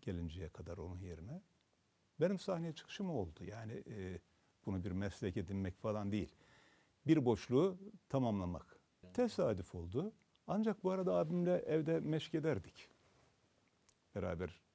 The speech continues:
Speaker 1: akort edip çalardık. Hatta bizim Yeni Mahalle'de polis karakolunun orada bir bağlamacı dükkanı vardı Çağlayan Usta.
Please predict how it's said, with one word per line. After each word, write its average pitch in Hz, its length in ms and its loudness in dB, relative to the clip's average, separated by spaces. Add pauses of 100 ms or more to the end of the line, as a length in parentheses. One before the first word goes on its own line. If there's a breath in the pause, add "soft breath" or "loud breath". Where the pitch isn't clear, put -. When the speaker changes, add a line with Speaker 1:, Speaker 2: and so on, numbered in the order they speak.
(160)
Speaker 1:
akort - 380 -6
edip 143 260 -8
çalardık. 78 520 -4 (1300 soft breath)
Hatta 104 460 -2
bizim 92 360 -2
Yeni 104 220 -2
Mahalle'de 90 640 -2 (1080)
polis 101 280 -4
karakolunun 92 760 -2 (120)
orada 98 380 -8
bir 92 220 -4
bağlamacı 92 580 -4
dükkanı 90 380 -6
vardı 67 280 -10
Çağlayan 87 420 -14
Usta. 151 360 -10